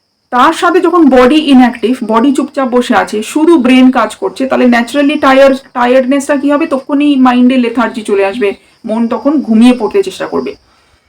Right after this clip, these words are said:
ব্রেন তখন টায়ার্ড ফিল করছে বলে ঘুমিয়ে পড়ার চেষ্টা করছে। তাই জন্য জবে ঘুম পাওয়াটা এটা একটা কারণ। আর একটা কারণ যদি আপনার মনে হয় যে না, ওরকম হয়তো টায়ার্ডনেস নয়, তাহলে আর একটা হতে পারে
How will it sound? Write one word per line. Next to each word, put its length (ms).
ব্রেন 280
তখন 360
টায়ার্ড 340
ফিল 200
করছে 280
বলে 200
ঘুমিয়ে 360
পড়ার 240
চেষ্টা 220
করছে। 340
তাই 140
জন্য 380
জবে 320
ঘুম 220
পাওয়াটা 480
এটা 180
একটা 200
কারণ। 280
আর 220
একটা 200
কারণ 260
যদি 180
আপনার 240
মনে 200
হয় 200
যে 120
না, 160
ওরকম 400
হয়তো 300
টায়ার্ডনেস 640
নয়, 360
তাহলে 320
আর 260
একটা 220
হতে 220
পারে 360